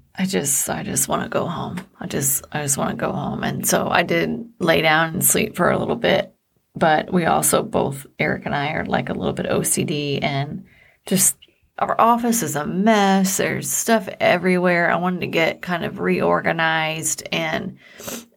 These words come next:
there's still stuff I have to go through for Hallie's celebration of life, and there was a container that I wanted Eric to bring up that was heavy from the storage, but, you know, he's <laughs>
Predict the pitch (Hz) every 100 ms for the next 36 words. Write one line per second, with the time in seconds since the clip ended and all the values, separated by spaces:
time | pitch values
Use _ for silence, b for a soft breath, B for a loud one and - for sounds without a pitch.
0 | - 185 - - 190 185 175 165 165 -
1 | 165 160 170 185 180 - 165 165 170 170
2 | - - 139 147 156 - - 196 202 185
3 | 175 170 170 - - - - B B B
4 | _ - - - 185 185 190 185 170 160
5 | 160 165 160 160 160 156 185 - 175 165
6 | - - 160 165 185 185 - - 185 185
7 | 175 170 170 160 160 151 185 190 - _
8 | _ _ _ _ - - 208 196 180 185
9 | - _ - 170 160 - - _ _ _
10 | _ _ - 175 170 190 202 190 226 202
11 | - B B